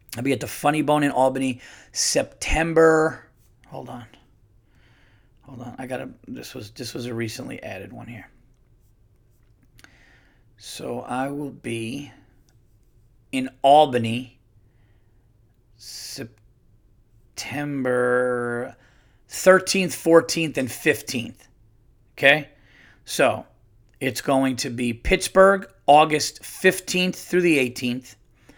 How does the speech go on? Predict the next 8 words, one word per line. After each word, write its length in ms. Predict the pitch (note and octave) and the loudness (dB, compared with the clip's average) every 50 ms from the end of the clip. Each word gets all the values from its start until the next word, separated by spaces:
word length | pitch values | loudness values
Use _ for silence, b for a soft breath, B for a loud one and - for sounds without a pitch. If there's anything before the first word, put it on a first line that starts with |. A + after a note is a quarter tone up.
| b b b b b b b b b | b b b b b b b b b
Funny 420 | b - - - - F3 F3+ F#3 F3+ | b -12 -2 2 4 6 6 6 6
Bone 240 | E3 F3 F3 F3+ F3 | 6 6 6 6 6
in 120 | E3+ E3+ - - | 4 0 0 4
Albany, 560 | C#3+ D3 D3 C#3+ C#3 C3+ C3+ C3 C3 B2+ C3 - | 8 8 10 10 8 6 2 2 2 0 0 -4
the 160 | - C3 A#2 | -4 -6 -6
thirteenth 840 | - - - E3 E3 E3 E3 - - E3+ D#3+ D#3 D#3 C#3+ - - - | -6 2 6 8 8 8 6 0 -4 -2 -2 -2 -4 -6 -8 -4 -2
of 140 | C3 B2 A#2 | -2 0 0
September 920 | - - - A#2+ A2 - - - - F#3+ G3 F#3 D3 B2 A2+ A#2 - - | -2 -2 -2 -2 -4 -6 -6 0 4 4 4 4 4 4 2 2 0 -4